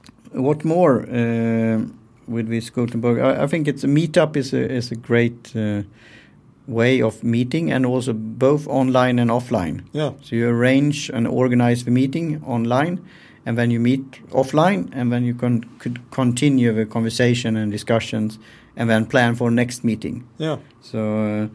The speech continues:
Speaker 1: and I, I have now started this on podcasting here in Gothenburg, and also on About Tea, and I'm planning to start another one, uh, and maybe I should keep it secret, or maybe I should say it,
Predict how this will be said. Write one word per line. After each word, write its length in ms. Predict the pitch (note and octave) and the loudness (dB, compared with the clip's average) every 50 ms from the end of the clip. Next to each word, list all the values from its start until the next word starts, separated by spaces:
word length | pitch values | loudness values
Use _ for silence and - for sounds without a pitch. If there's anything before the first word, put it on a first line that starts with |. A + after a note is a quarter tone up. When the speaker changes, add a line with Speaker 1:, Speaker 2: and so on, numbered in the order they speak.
| - - - _ _ _ | -14 -20 -20 _ _ _
Speaker 1:
and 100 | - B2+ | 0 2
I, 280 | C3+ C#3 C#3 B2 C3 C#3+ | 4 4 4 4 4 6
I 120 | D3 C#3+ | 6 6
have 260 | C#3+ D#3+ D3 C#3 - - | 6 6 4 2 0 -6
now 360 | - - F2 A#2+ C3+ C3 C3 C3 | -12 -14 -6 -2 0 2 2 0
started 440 | C3 - C3+ B2 A#2+ A#2+ A#2+ A2 | 0 0 0 0 0 -2 -4 -4
this 240 | A2+ A2 A2 - - - - | -4 -4 -4 -6 -10 -12 -10
on 180 | - F#2+ F2+ | -6 -6 -6
podcasting 560 | F2+ - - C#3+ D3+ D#3 F3 E3+ D#3+ - F3 E3 | -2 0 0 0 2 2 2 2 2 0 0 0
here 300 | D#3 D3+ D3 D#3 G3 - - | 2 2 0 0 -2 -6 -6
in 100 | - A#2+ | -6 -4
Gothenburg, 540 | A#2 A2+ A#2 A2+ - B2 B2 C3+ C3+ C3 A2 | -2 -2 -4 -2 -2 0 0 0 0 0 -2
and 160 | A#2 A#2 A#2 | -2 -2 -2
also 480 | A2 A2 G#2+ G#2+ - - A2 G#2+ G#2+ - - | -2 -2 -4 -6 -8 -10 -10 -10 -10 -10 -10
on 260 | A2+ A2 - B2+ B2 - - _ _ _ - - _ _ _ | -8 -8 -8 -8 -12 -16 -20 _ _ _ -20 -20 _ _ _
About 320 | B2 A2+ G2+ F#2+ F#2 F#2+ - | -4 -2 0 0 -2 -4 -2
Tea, 340 | - E3+ G3+ A3 A#3 A3 - - _ _ _ _ _ _ _ - | 0 2 2 2 2 0 -2 -8 _ _ _ _ _ _ _ -2
and 100 | C3 C#3 | 0 2
I'm 140 | C#3 C3+ | 2 2
planning 460 | C3 C#3+ D#3 D3+ D3 D3 C#3+ C#3+ B2+ C3 | 2 4 4 4 4 4 2 0 0 0
to 920 | C3+ C3+ C3 B2+ B2+ B2 A#2+ A#2+ A#2 A#2+ A2+ A2 - - - - - - - - - - - - - - _ - _ _ _ _ - - - _ _ _ _ _ _ | 0 0 2 2 0 0 0 -2 -2 -4 -6 -8 -10 -12 -14 -16 -16 -18 -20 -20 -20 -20 -20 -20 -20 -20 _ -20 _ _ _ _ -20 -20 -20 _ _ _ _ _ _
start 340 | - - - C#3 C3+ B2+ C3+ | -18 -2 2 2 2 4 4
another 260 | C#3 C3+ C3+ C#3 C3+ | 4 4 4 4 4
one, 300 | A#2 A2 F#2+ F2 F2 A#2 - - | 2 2 2 0 -2 -6 -10 -8
uh, 680 | C3 A2+ G#2+ G#2 G#2 G#2 G#2 G#2 G2+ G2+ G#2 G2+ G2+ - A2 | -6 -4 -2 -2 -2 -2 -2 -2 -2 -4 -4 -4 -4 -4 -4
and 160 | G#2+ G#2 A2 | -2 0 0
maybe 240 | A2+ A#2 A#2 A#2+ A#2+ | 0 0 2 2 4
I 120 | A#2+ A#2 | 4 4
should 260 | A#2+ A#2+ A2+ G#2+ - - - - - - - - - - - - _ _ _ _ | 2 -2 -4 -6 -8 -14 -18 -20 -20 -20 -20 -20 -20 -20 -20 -20 _ _ _ _
keep 200 | - - G#2+ - | -6 -6 -6 -6
it 140 | - G2 - | -8 -10 -8
secret, 480 | - - - C#3+ D#3 D#3 - A3+ - | -8 -4 -2 -2 0 0 0 0 0
or 40 | F3 | 0
maybe 280 | D#3 D#3 D#3 D3+ D3 D3+ | 0 0 0 2 2 0
I 20 | |
should 240 | D3+ - - C#3+ C3+ | 0 -2 -4 -6 -4
say 260 | - - B2 A2+ A2 G#2+ | 0 2 4 4 4 2
it, 200 | F#2+ - - | -2 -6 -12